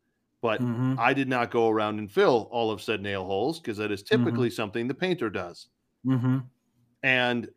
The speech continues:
Speaker 1: they like the finish that they can get off of that. And so I figured the same thing would happen here.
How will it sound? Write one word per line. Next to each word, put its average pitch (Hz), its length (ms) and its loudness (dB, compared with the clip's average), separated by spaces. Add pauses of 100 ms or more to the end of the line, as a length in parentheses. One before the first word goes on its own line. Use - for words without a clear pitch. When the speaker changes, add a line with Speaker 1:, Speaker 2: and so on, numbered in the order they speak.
(180)
Speaker 1:
they 127 300 2
like 147 280 2
the 123 80 -4
finish 131 360 0
that 110 100 -6
they 117 140 0
can 117 160 -6
get 107 180 -2
off 101 260 -4
of 98 120 -10
that. 104 360 -6
And 117 160 -10
so 110 200 0
I 113 140 4
figured 117 640 0
the 120 120 -10
same 120 320 -2
thing 120 200 -2
would 113 140 0
happen 98 320 -4
here. 113 440 0